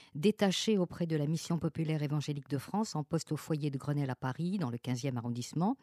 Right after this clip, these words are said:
Vous êtes convaincu, avez-vous écrit, que c'est au cœur de la culture et des questions du monde contemporain que la foi chrétienne éprouve sa pertinence libératrice. Quelques mots peut-être sur cette Miss Pop, comme les protestants aiment à l'appeler familièrement.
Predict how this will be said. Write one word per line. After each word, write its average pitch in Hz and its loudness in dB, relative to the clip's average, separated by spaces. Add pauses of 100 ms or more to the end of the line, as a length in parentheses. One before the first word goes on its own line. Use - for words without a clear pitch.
(140)
Vous 190 4
êtes - 2
convaincu, 220 6
avez-vous 165 2
écrit, 208 0
que - -4
c'est 156 -2
au 165 0
cœur 233 4
de 170 2
la 156 0
culture 170 -2
et 139 -2
des 143 -2
questions 180 0
du 151 2
monde 208 6
contemporain 143 -2 (360)
que - -2
la 151 2
foi 165 0
chrétienne 185 -2
éprouve 202 -2
sa - -8
pertinence 147 -4
libératrice. 135 -6 (480)
Quelques 208 4
mots 196 6
peut-être 151 -2
sur - -4
cette - -2
Miss 175 6
Pop, - 2
comme 135 0
les 131 2
protestants 143 -2
aiment 139 2
à 143 -4
l'appeler 135 -4
familièrement. 127 0